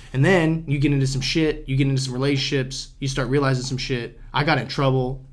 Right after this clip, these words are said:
changed the way I had to view everything. I honestly feel like I almost died, and, like,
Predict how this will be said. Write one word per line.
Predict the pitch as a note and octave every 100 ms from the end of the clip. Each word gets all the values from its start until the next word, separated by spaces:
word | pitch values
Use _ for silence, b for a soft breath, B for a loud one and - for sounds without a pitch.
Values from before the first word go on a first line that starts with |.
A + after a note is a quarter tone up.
| -
changed | D#3 C#3 C3
the | A#2
way | B2+ B2
I | A2+
had | C3+
to | A#2
view | B2 A#2+
everything. | B2+ C3 C3+ C3 C3 C3
I |
honestly | A#2+ C3+ C3+ B2
feel | C#3
like | B2+ A#2+
I |
almost | A#2+ B2 B2 A2+ - b b b -
died, | A#2+ A#2+ A#2+ B2 - -
and, | A#2+
like, | A2+ A2